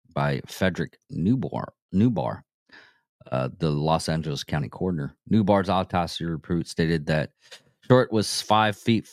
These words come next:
uh, five inches tall, weighing a hundred, uh, fifteen pounds, and had light blue eyes, brown hair, and badly decayed teeth. There were ledger, uh, leisure marks on her ankles,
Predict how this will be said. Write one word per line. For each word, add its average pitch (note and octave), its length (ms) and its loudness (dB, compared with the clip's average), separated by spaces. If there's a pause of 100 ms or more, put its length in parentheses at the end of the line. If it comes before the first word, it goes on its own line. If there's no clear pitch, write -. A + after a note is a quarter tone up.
(200)
uh, G2 280 4
five G2 500 0
inches F#2+ 440 0
tall, G2+ 480 0
weighing E2+ 320 -2
a D#2 40 -4
hundred, D#2+ 500 -4 (460)
uh, E2 220 0
fifteen D#2+ 460 -4
pounds, F2 580 -2 (540)
and F2 120 -2
had F2+ 200 0
light F#2+ 340 2
blue G#2 680 2
eyes, - 560 -4 (720)
brown G#2 320 6
hair, E2+ 400 -2 (100)
and E2+ 400 -4 (280)
badly G#2 440 2
decayed G2+ 680 -4 (140)
teeth. - 480 -6 (1200)
There G2+ 220 4
were A2 240 4
ledger, G2+ 400 0
uh, F2+ 380 0 (220)
leisure B2 360 2
marks F2 380 -2
on D#2+ 160 -4
her D#2+ 300 -4
ankles, G#2 480 -2